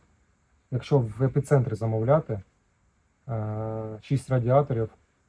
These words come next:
вісімнадцять тисяч гривень. Потім, е, що там, що там, перегородки, гіпсокартон, в санузел і, ну, в санузел, понятно, що вологостійкий треба, а так, е, звичайний.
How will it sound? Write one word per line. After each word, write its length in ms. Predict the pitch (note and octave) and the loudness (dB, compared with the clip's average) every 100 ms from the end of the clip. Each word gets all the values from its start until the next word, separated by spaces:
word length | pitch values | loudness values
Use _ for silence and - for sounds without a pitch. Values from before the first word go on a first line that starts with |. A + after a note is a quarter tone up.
| - _ _ _ - | -20 _ _ _ -4
вісімнадцять 640 | A#2+ - C#3 C3 C3+ B2 | -4 0 2 4 2 -2
тисяч 280 | B2 B2+ A2 | -4 -4 -2
гривень. 440 | G#2+ G#2+ G2 G2 - _ _ _ _ _ _ _ _ _ _ _ | -4 -4 -4 -8 -14 _ _ _ _ _ _ _ _ _ _ _
Потім, 420 | C3+ A#2+ A#2 A2 | 0 2 0 -2
е, 260 | G#2+ G#2+ G#2+ G#2+ _ _ _ _ _ _ _ _ _ _ _ | -4 -8 -10 -14 _ _ _ _ _ _ _ _ _ _ _
що 180 | _ A#2+ | _ -10
там, 180 | A2+ | -8
що 140 | A2 A#2 | -10 -10
там, 180 | - A2 - | -10 -12 -2
перегородки, 720 | C#3 C#3+ C#3 C3+ A2+ - A2+ | 4 6 6 4 0 -2 -4
гіпсокартон, 760 | G#2+ A#2 B2+ B2 A2+ A2+ G#2 G2 _ _ _ _ _ _ _ _ _ _ | -4 -4 0 0 0 -2 -4 -8 _ _ _ _ _ _ _ _ _ _
в 40 | - | -4
санузел 600 | C3 C#3+ C#3+ A#2+ A#2 D#3 - | 2 6 6 4 -2 -4 -4
і, 300 | B2+ A#2+ B2+ | -2 0 0
ну, 180 | C#3+ G#2+ - | 0 -2 -2
в 40 | |
санузел, 340 | C#3+ C3+ A#2 | 2 2 0
понятно, 340 | G#2+ B2+ A#2+ A#2 | 0 2 2 0
що 140 | - | -2
вологостійкий 680 | A#2 B2 B2 A#2+ D3+ F3 G3+ | 0 2 0 0 -6 -4 -4
треба, 380 | D3+ C#3+ C3 B2+ | 0 0 0 -2
а 280 | C#3+ B2 B2 - | -2 0 0 0
так, 260 | C#3 - A#2 | 0 0 -4
е, 260 | A2+ A2+ | -2 -2
звичайний. 520 | G#2+ A2+ A2 G#2 G#2 | -4 -4 -4 -4 -6